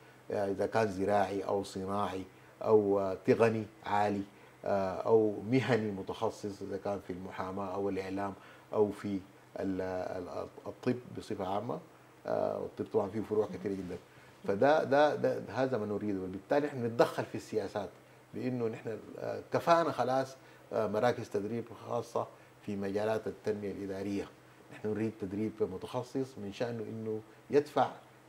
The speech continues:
بعجلة الإنتاج ويح-، عجلة الإنتاج ويحسن اقتصاد البلاد،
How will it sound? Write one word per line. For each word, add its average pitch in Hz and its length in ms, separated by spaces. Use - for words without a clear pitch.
بعجلة 104 460
الإنتاج 98 460
ويح-، - 520
عجلة 107 280
الإنتاج 98 340
ويحسن 110 360
اقتصاد 98 360
البلاد، 98 400